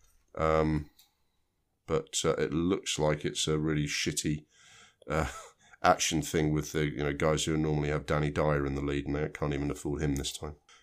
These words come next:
Other film releases are, um, Uncharted, which I think is a video game adaptation that's got Tom Holland in. There's Death on the Nile, which is the new, uh, uh,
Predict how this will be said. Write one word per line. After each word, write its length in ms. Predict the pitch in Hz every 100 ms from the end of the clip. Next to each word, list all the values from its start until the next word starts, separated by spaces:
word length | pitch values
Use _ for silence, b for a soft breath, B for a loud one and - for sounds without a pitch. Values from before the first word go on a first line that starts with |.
| _
Other 220 | - 131 135
film 260 | 143 127
releases 420 | 117 113 - 107
are, 400 | 107 101 98 -
um, 300 | 92 90 92 -
Uncharted, 760 | 110 104 - 110 107 127 120
which 240 | 98 - -
I 60 |
think 200 | 82 95
is 140 | 90 80
a 60 |
video 200 | 90 92
game 220 | 87 85 85
adaptation 540 | 80 - 90 82 80
that's 120 | -
got 220 | - 69
Tom 220 | - 80 78
Holland 300 | 98 92 95
in. 260 | 92 90
There's 180 | 82 78
Death 260 | - 95 95
on 120 | 87
the 80 | 80
Nile, 400 | 85 90 87 85
which 200 | - 78
is 140 | 76
the 80 | 78
new, 400 | 78 80 78 76
uh, 280 | 76 78 76 b b b b -
uh, 180 | 78